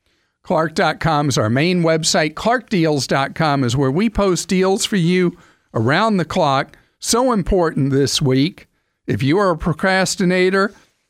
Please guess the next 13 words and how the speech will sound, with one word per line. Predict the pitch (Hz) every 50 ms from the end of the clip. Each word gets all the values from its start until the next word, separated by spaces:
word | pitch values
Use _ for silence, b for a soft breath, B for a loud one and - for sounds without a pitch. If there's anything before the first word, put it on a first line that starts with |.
| _ -
and | 135 131 131 123 120 117 113 117
you | 123 165 202 180
haven't | 175 190 180 175 175 - -
taken | - 180 170 151 - 170 143
care | - - 175 165 156 147
of | 139 143
everybody | 147 151 165 165 151 156 156 156 151 151 147
who's | 147 156 160 139 135 -
been | - - 143 131 127 123
nice | 135 143 160 180 202 - - -
on | 202 160 160 165
your | 165 170 170 165
list, | 143 147 165 185 220 269 277 - - - -